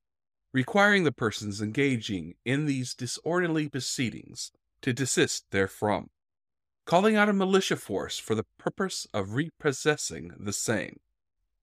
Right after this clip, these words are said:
and convening Congress in extraordinary session to deliberate and determine thereon. Now, therefore, I, Abraham Lincoln, President of the United States, with a view to the same purposes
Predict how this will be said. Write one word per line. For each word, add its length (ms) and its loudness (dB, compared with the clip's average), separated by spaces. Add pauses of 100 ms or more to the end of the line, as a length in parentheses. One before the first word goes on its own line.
(200)
and 100 -2
convening 460 2
Congress 760 -2
in 240 0
extraordinary 920 4
session 720 -2 (320)
to 120 -10
deliberate 580 4
and 120 0
determine 540 -4
thereon. 360 -2 (880)
Now, 400 6
therefore, 640 4 (100)
I, 480 4 (120)
Abraham 560 4
Lincoln, 420 0 (300)
President 680 2 (240)
of 140 -2
the 80 0
United 340 2
States, 540 -12 (300)
with 160 0
a 60 6
view 600 2 (240)
to 120 2
the 120 2
same 340 0
purposes 680 -8